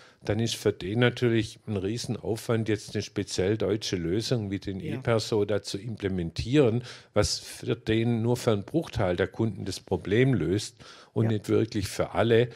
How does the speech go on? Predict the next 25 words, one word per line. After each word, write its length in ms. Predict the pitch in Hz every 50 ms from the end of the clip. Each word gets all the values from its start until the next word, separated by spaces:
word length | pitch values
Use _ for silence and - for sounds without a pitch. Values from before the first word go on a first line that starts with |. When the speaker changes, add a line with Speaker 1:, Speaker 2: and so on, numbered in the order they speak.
| - - - - -
Speaker 1:
Also 240 | - 92 - - 113
da 160 | 101 101 92
wäre 140 | 107 120 117
es 80 | 107
schon 300 | - - 104 104 117 120
sinnvoller 540 | 110 - - 113 120 120 - 123 113 117 110
gewesen, 500 | 113 - 101 98 101 104 107 - - 98
man 80 | 92 80
hätte 200 | 107 110 - -
sich 220 | - 101 - 92
europaweit 760 | 87 87 82 92 113 135 - 135 113 95 95 92 92 87 -
auf 140 | 85 - -
eine 280 | - 87 95 104 95
Lösung 600 | 85 85 87 87 85 - - 95 87 90 87 80 - _ _ _ - 110 - -
geeinigt 640 | - - 73 76 82 92 104 117 117 110 - - - - - - - - - _ - -
und 560 | - - 104 98 98 98 92 - - - - - - _ -
dann 260 | 95 92 104 110 -
könnten 380 | - - 117 110 107 - 110
die 120 | 92 - -
Anbieter 480 | - 107 143 147 147 113 95 87 95
sich 300 | 87 - - 98 - -
auch 180 | 90 85 80 82
eher 240 | - - 85 90 95
drauf 320 | - - 87 87 85 -
einstellen. 680 | - - 82 90 92 - - - 107 104 107 107 104